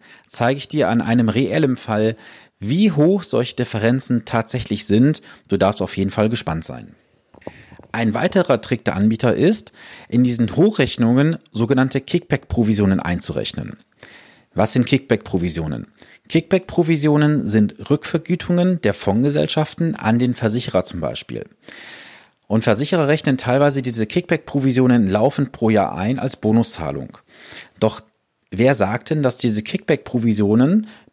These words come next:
bis zum Vertragsende A, identisch hoch sind und B, überhaupt bezahlt werden? Das ist eine Methode, um die Auszahlung künstlich nach oben zu setzen, aber mit der völligen Ungewissheit, ob das tatsächlich eintritt.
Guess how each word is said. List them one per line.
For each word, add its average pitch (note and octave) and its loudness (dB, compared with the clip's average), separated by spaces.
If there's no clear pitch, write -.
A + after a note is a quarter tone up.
bis - 0
zum C#3 -6
Vertragsende G#2+ 0
A, B2+ 2
identisch G2+ -2
hoch F#2 0
sind F#3+ 0
und G#2+ 0
B, B2 4
überhaupt G#2 -2
bezahlt - -4
werden? C#2 -2
Das A2 -4
ist B2+ -6
eine A#2 2
Methode, B2+ 0
um A#2 -2
die A#2 -2
Auszahlung A2+ -2
künstlich D3+ -4
nach G2+ -6
oben A2 0
zu C#3+ -6
setzen, F3 -2
aber C#3 2
mit C#3 0
der A2 4
völligen F3 0
Ungewissheit, C#3+ 0
ob G#2+ -12
das A2+ -2
tatsächlich - -6
eintritt. - -6